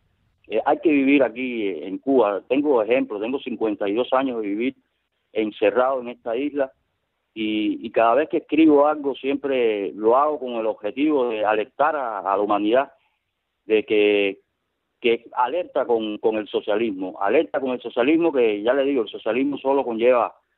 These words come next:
al sufrimiento, a, a, a la, a la expoliación suprema, eh, máxima expoliación, eh, por parte del Estado, a la injusticia, eh, a la desigualdad, eh, injustificada.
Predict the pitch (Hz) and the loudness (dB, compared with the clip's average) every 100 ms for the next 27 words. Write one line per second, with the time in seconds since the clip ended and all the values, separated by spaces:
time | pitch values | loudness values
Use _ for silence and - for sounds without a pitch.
0 | _ - 101 107 - 110 120 269 - 98 | _ -10 -8 -10 -8 -2 2 2 0 -6
1 | 92 _ _ _ _ - 101 95 92 87 | -10 _ _ _ _ -2 0 0 0 -4
2 | - 98 98 - 104 104 104 - 107 104 | -4 -2 -2 0 0 2 0 0 -2 -2
3 | - - 113 107 104 - 131 143 143 127 | -10 -8 -6 -4 -4 -2 0 2 0 -4
4 | 113 - - 107 131 139 117 98 98 98 | -10 -16 -10 -2 2 2 0 -2 -2 -4
5 | 101 98 98 139 135 _ 120 110 - 107 | -4 -4 -2 -4 -4 _ -18 -16 -12 -6
6 | 104 - 127 123 107 _ _ _ _ _ | -6 -2 0 0 -4 _ _ _ _ _
7 | _ - 101 98 - 120 - 113 107 98 | _ -10 -8 -8 -6 -6 -2 -2 -2 -4
8 | - 120 110 95 _ - 104 104 95 95 | -2 0 0 -6 _ -8 -6 -6 -8 -12
9 | - 139 - 101 90 - _ _ _ _ | -2 -2 -2 -4 -4 -6 _ _ _ _
10 | _ - 101 95 90 101 104 104 98 110 | _ -8 -2 -2 -2 0 2 2 -2 -6
11 | 104 98 92 131 139 - _ _ _ _ | -2 -2 0 0 0 -4 _ _ _ _
12 | _ _ _ - 98 95 117 107 101 104 | _ _ _ -10 -6 -6 -6 -6 -6 -8
13 | - 101 135 104 87 | -6 0 0 0 -6